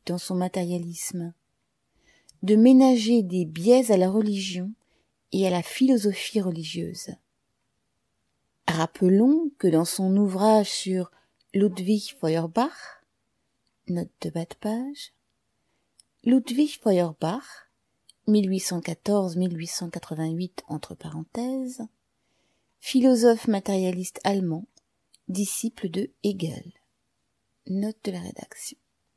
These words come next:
Fin de la note de bas de page.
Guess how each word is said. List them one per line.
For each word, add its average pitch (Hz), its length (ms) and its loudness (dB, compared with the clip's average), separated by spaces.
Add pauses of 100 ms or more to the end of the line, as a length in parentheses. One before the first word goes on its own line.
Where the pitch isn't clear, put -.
(360)
Fin 247 340 -2
de 214 100 0
la 165 140 0
note 190 240 0
de 190 80 -6
bas 165 140 -10
de - 180 -20
page. 202 520 -18